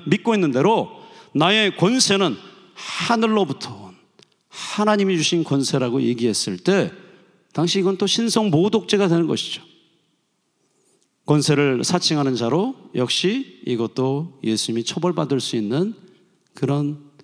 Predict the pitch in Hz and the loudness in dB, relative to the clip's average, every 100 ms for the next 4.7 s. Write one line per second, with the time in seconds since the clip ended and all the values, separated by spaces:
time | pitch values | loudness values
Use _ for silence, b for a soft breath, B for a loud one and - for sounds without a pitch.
0 | _ _ _ - 110 110 104 101 98 - | _ _ _ -6 -2 -2 -2 -6 -6 -8
1 | - - - - - _ _ _ _ _ | -8 -8 -10 -12 -20 _ _ _ _ _
2 | _ _ _ _ _ - 117 131 123 - | _ _ _ _ _ -6 -2 0 0 0
3 | 123 117 117 123 123 117 113 110 107 107 | 0 0 -2 -2 -2 -4 -6 -6 -6 -6
4 | 101 104 104 113 - - | -6 -6 -6 -6 -10 -12